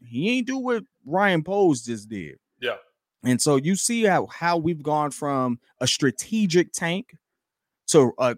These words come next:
Speaker 1: a great rebuild, him staying poised, not necessarily feeling pressured to actually make a move for another Q B, even though there was a hot, you know, rumor around that. How he sold off the defense last year and pretty much get it back and look like what we end up with. Like, we're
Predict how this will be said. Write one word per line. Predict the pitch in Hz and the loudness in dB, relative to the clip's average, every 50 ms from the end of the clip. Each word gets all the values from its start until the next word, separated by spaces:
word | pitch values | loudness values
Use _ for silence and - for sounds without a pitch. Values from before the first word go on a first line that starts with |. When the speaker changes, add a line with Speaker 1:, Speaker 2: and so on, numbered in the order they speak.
| - | -4
Speaker 1:
a | - 123 120 104 | -4 -4 -4 -4
great | 98 98 - - 120 180 190 190 - 147 | -8 -12 -16 -2 0 2 2 2 0 -2
rebuild, | 139 160 180 175 151 135 160 160 160 160 160 160 196 - - _ _ _ _ _ _ _ _ _ _ _ _ _ | -2 0 0 0 0 0 2 2 2 2 0 -2 -2 -6 -10 _ _ _ _ _ _ _ _ _ _ _ _ _
him | - 160 156 147 | 0 2 2 4
staying | - - - 180 180 170 147 131 | 2 2 2 2 2 2 2 2
poised, | - - 165 170 170 170 170 160 - - | 0 0 0 0 0 0 -2 -2 -2 -2
not | 123 123 147 156 101 135 | 0 2 4 2 2 2
necessarily | 156 160 160 - 160 143 - - 165 165 160 151 147 143 - - _ _ | 0 0 0 -2 -2 -4 -4 -2 0 0 2 0 0 -2 -4 -10 _ _
feeling | 175 160 151 135 123 | 0 2 2 2 0
pressured | - - - 156 156 160 - - 165 151 - | 0 0 0 0 0 0 0 0 -2 -2 -2
to | - - - | -4 -2 0
actually | 123 139 143 - - 135 | 0 0 0 -2 -2 0
make | 135 139 147 - 143 | 0 0 0 -2 -2
a | 131 | 0
move | 139 147 147 139 | 0 0 0 0
for | - 151 135 | -2 -4 -4
another | 139 139 135 135 | -2 -2 -2 -4
Q | 131 - - 160 135 | -6 -4 -4 -4 -2
B, | 117 127 139 143 135 139 | -2 -2 -2 -2 -2 -2
even | 135 139 135 | 0 0 0
though | 131 123 123 | 0 2 2
there | 135 131 | 0 0
was | 120 107 | 0 0
a | 113 101 104 | -2 -4 -4
hot, | - - 147 143 135 - - _ _ - | -4 -4 -2 -2 -2 -2 -4 _ _ -2
you | 139 139 | 0 2
know, | 135 127 | 2 2
rumor | 120 120 139 139 139 135 131 127 | 2 0 0 0 0 0 -2 -2
around | 131 135 135 131 127 127 | -2 0 0 0 0 0
that. | 123 127 131 131 - - _ _ _ _ _ _ _ - | 0 0 0 0 -2 -6 _ _ _ _ _ _ _ -2
How | - 143 147 | 0 2 4
he | 156 147 | 4 4
sold | - - - 202 196 185 180 | 4 4 6 8 8 8 6
off | 170 165 - | 6 4 2
the | 170 | -4
defense | 131 127 165 165 156 - 160 151 - 151 | -4 -2 -4 -4 -4 -4 -4 -4 -2 0
last | 147 151 147 147 143 - | 0 2 0 0 -2 -2
year | 160 160 160 139 | 0 2 2 2
and | - | 2
pretty | - - 170 156 135 | 0 -2 -2 0 0
much | 135 143 143 127 120 | 0 -2 -2 -4 -4
get | 135 151 143 | -4 -4 -4
it | 123 98 | -2 0
back | - 139 143 - | 0 0 0 0
and | 147 147 | -2 -4
look | 160 175 | -2 0
like | 180 156 139 | 0 0 0
what | 143 147 143 | 0 -2 0
we | 143 143 - | 0 0 0
end | 127 135 127 120 | 0 0 0 2
up | 147 156 - 95 | 0 0 0 -2
with. | 104 95 71 73 - | -6 -6 -6 -8 -6
Like, | 113 123 135 131 123 | -2 0 0 2 4
we're | 156 170 | 2 2